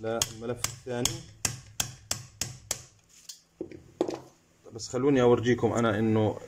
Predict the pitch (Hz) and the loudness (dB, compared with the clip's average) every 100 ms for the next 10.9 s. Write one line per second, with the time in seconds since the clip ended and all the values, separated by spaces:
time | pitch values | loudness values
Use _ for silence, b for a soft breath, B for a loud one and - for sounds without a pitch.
0 | - - 107 104 104 107 - 101 98 101 | -4 0 0 0 -8 -8 -4 0 2 4
1 | 107 117 - - - - - 101 95 101 | 4 2 -4 -14 -14 -16 -8 -2 0 2
2 | 104 110 113 101 101 110 113 - - - | 2 2 0 0 2 2 -2 -16 -20 -20
3 | - - - - - - - 95 104 95 | -20 -20 -20 -18 -20 -20 -10 0 2 4
4 | 80 - - - - - - - - - | 2 -2 -20 -20 -20 -20 -20 -20 -20 -20
5 | - - - - - - - - - - | -20 -20 -20 -20 -20 -20 -18 -16 -12 -6
6 | 92 90 110 95 82 98 95 95 - - | -4 0 2 2 2 4 4 4 0 -10
7 | - 95 107 95 95 104 101 101 87 101 | 0 8 8 8 4 4 6 4 6 4
8 | 107 - 107 147 - 120 120 113 120 - | 4 0 2 2 2 4 4 4 0 2
9 | 127 131 - - - - - - - - | 2 2 -2 -12 -12 -12 -14 -16 -14 -12
10 | - - 92 104 98 117 107 107 107 | -10 -8 -4 -2 2 2 6 6 6